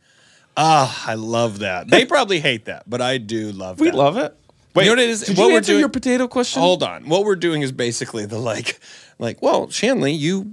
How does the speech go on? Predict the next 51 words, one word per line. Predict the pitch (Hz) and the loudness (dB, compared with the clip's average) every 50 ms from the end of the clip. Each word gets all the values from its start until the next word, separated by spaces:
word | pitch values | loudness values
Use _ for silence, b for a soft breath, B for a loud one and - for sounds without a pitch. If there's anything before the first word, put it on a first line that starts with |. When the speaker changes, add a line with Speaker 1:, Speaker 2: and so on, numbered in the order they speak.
| - - | -12 -6
Speaker 1:
work | 117 123 131 151 151 | -2 0 0 0 -2
for | - 180 135 107 | 0 0 2 2
us | 123 139 - | 2 0 -2
and | 131 | -2
we | 120 117 | -4 -4
take | - - 117 | -4 -4 -4
a | 117 | -4
percentage | 113 117 107 - 98 107 139 151 147 | -4 -4 -4 -4 -4 -4 -4 -2 0
and | 143 139 | 0 2
you | 143 160 156 - - _ | 2 0 0 -4 -8 _
get | - 143 151 - - _ _ - | 0 0 0 0 -4 _ _ -4
ten | - 160 160 | 0 0 2
employees | 170 170 160 - 170 180 180 190 190 190 | 2 0 0 0 2 2 2 2 2 0
that | 202 185 | 0 0
work | 196 202 214 208 | 2 0 0 0
for | - - 254 | -2 -4 0
you | 302 392 330 156 120 | 2 2 2 2 0
and | 117 143 | 0 0
you | 190 - | 2 2
give | - 349 - 262 | 2 2 2 2
them" | - 254 - - 311 | 0 0 0 0 0
Speaker 2:
Pyramid | - 180 175 139 107 - - | 2 2 2 2 0 -2 0
scheme. | - - - - - 359 - - 466 - - - 523 - - | 0 0 0 0 -2 -2 -2 -2 -4 -4 -2 -4 -4 -4 -6
Speaker 1:
<laughs> | - - - _ - - - _ - - - | -8 -12 -6 _ -6 -6 -6 _ -10 -10 -8
That's | - 294 311 - - | -10 -12 -12 -8 -6
what | 277 | -2
we're | 285 294 285 269 | 0 0 2 2
doing | 285 294 285 285 294 302 | 2 2 2 2 0 0
with | 262 262 147 | 0 0 2
Speaker 2:
Yeah, | 156 143 127 110 110 | 2 2 2 0 0
hundred | 113 120 123 123 120 | 0 0 0 0 -2
percent. | 123 - 113 - - | -2 -4 -6 0 2
Speaker 1:
And | 220 233 262 | 2 4 4
that's | 285 302 - | 4 2 0
what | 262 233 196 - | -4 -6 -8 -6
Pen | - 170 165 151 | -6 -6 -4 -2
Pals | 143 147 139 135 127 | 0 0 0 0 -2
is | 127 117 117 | -4 -4 -4
really | 120 117 113 107 | -4 -4 -4 -6
built | 98 101 95 90 - - | -6 -8 -10 -10 -10 -12
on. | 87 85 | -12 -6
It's | 98 101 92 90 92 | -4 -2 -2 0 0
Speaker 2:
Uh-huh. | 104 113 | 2 4
Speaker 1:
more | 139 160 | 4 4
of | 170 151 | 4 2
a | 139 | -2
pyramid, | - - - 120 110 101 98 90 85 85 85 - - - | -4 -6 -8 -6 -6 -6 -6 -8 -10 -12 -14 -16 -16 -14
uh, | 92 90 87 85 | -12 -12 -10 -10
scheme | - - - 101 95 95 | -12 -12 -10 -10 -10 -10
than | 92 92 92 | -10 -10 -12
anything. | 92 90 90 - 90 85 85 | -12 -14 -14 -14 -16 -16 -18